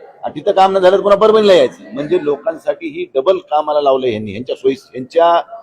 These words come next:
प्रतिष्ठेसाठी लोक कामाला लावले. ही लोकांची गैरसोय आहे.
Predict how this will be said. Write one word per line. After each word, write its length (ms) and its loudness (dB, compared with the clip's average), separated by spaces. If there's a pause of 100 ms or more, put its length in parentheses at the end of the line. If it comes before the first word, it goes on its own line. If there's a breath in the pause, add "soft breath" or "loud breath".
(160)
प्रतिष्ठेसाठी 760 -4 (100)
लोक 260 -4
कामाला 320 2
लावले. 300 -2 (1120)
ही 140 -8
लोकांची 380 -8
गैरसोय 440 -2
आहे. 100 -4